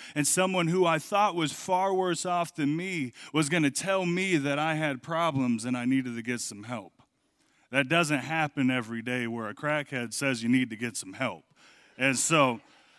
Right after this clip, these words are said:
um, you know, when this happened, uh, I, I, I walked outside and,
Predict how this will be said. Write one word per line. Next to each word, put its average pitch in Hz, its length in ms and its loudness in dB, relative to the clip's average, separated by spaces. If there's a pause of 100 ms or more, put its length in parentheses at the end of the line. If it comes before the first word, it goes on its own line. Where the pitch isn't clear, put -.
(100)
um, 139 560 2 (1040)
you 165 140 0
know, 202 140 4
when 202 120 0
this 233 180 0
happened, 175 540 0
uh, 131 240 0
I, 139 120 -4 (100)
I, 139 260 0
I 143 100 0
walked 160 460 -2
outside 165 720 0
and, 101 240 -10